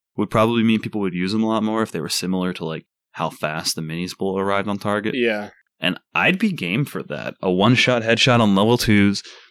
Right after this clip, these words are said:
Speaker 1: that can still do the, you know, good damage on someone who's driving without having to, like, rethink as much about what you're doing.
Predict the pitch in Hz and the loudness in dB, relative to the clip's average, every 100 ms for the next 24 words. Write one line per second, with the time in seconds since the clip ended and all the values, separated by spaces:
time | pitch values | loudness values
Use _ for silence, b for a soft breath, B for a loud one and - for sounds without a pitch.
0 | - 98 92 - _ - 107 98 95 90 | -2 0 0 -6 _ -4 0 2 2 0
1 | - 110 110 104 107 101 104 98 95 95 | 0 2 2 2 0 2 0 0 2 0
2 | - - - 110 98 101 104 98 98 104 | -2 -10 -2 0 2 4 2 2 0 0
3 | 98 98 95 92 - 90 95 92 87 90 | 0 0 -2 -6 -4 0 0 0 0 0
4 | 92 92 92 - 90 85 87 _ 90 90 | 2 0 0 -2 -2 -2 -4 _ -8 -6
5 | - 87 87 92 87 82 - 80 82 80 | -6 -6 -6 -6 -6 -6 -6 -6 -4 -4
6 | 80 - 85 101 107 98 | -6 -8 -4 0 2 0